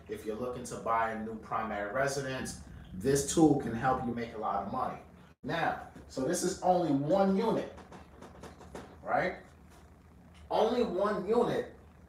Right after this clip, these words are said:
is taking care of this rental income, and he's gonna live in the other unit, and we're not even talking about the basement yet, right? But that's a whole nother story. Now, let's talk about when he goes ahead and he moves out. Let's talk about the exit strategy,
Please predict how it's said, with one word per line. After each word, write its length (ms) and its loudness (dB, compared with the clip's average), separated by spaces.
is 240 -2
taking 300 0
care 260 4
of 80 0
this 140 -6
rental 420 -4
income, 300 -4
and 100 -6
he's 220 -6
gonna 260 0
live 200 2
in 80 -4
the 80 -4
other 360 4
unit, 400 2
and 80 -4
we're 140 4
not 160 4
even 180 2
talking 420 0
about 260 4
the 60 0
basement 560 0
yet, 220 -12
right? 300 0
But 120 2
that's 220 6
a 60 4
whole 220 4
nother 220 2
story. 440 -2
Now, 400 8
let's 340 4
talk 240 4
about 480 4
when 180 -6
he 120 -6
goes 340 2
ahead 400 -2
and 80 -10
he 140 -6
moves 400 -4
out. 380 4
Let's 160 0
talk 180 0
about 220 4
the 180 -2
exit 300 2
strategy, 460 0